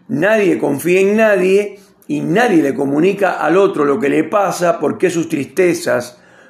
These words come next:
por qué su depresión, por qué su alegría, <clears throat> por qué su buena onda, por qué su gran energía. De hecho, cuando la gente gana algún dinero en algún negocio,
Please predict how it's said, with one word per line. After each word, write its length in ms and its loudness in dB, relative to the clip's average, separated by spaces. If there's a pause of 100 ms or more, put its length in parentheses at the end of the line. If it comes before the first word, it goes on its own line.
(120)
por 180 -4
qué 220 2
su 200 -2
depresión, 840 0 (760)
por 160 -4
qué 100 0
su 140 -2
alegría, 840 0 (560)
<clears throat> 300 0
por 120 -4
qué 120 0
su 140 0
buena 320 4
onda, 280 0
por 100 -2
qué 120 0
su 200 2
gran 380 0
energía. 800 -2 (1400)
De 240 0
hecho, 240 0
cuando 300 2
la 120 0
gente 680 0 (540)
gana 400 0
algún 380 0
dinero 720 0 (1500)
en 120 -2
algún 280 2
negocio, 680 2